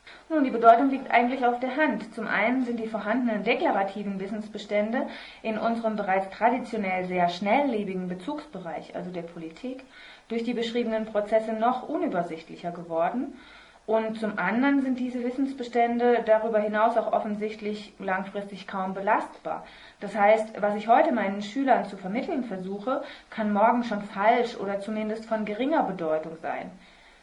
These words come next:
Welche Konsequenzen kann man nun daraus ziehen?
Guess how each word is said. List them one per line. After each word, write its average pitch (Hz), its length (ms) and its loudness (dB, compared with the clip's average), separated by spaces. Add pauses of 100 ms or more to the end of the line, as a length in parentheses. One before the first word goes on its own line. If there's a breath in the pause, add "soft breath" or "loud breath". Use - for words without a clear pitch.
Welche 214 200 0
Konsequenzen 233 640 4
kann 214 140 2
man 208 140 2
nun 196 100 -2
daraus 190 400 2 (140)
ziehen? 233 440 -4